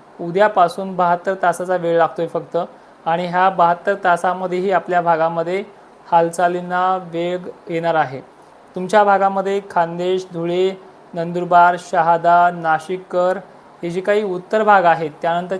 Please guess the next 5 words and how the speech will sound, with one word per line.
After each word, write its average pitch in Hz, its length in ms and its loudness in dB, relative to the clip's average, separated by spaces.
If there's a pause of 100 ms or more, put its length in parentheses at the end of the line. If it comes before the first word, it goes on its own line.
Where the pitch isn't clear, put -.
छत्रपती 175 600 -6
संभाजीनगरचाही 170 1120 -4
याच्यामध्ये 170 540 -4
समावेश 156 560 -4
आहे. 165 240 -2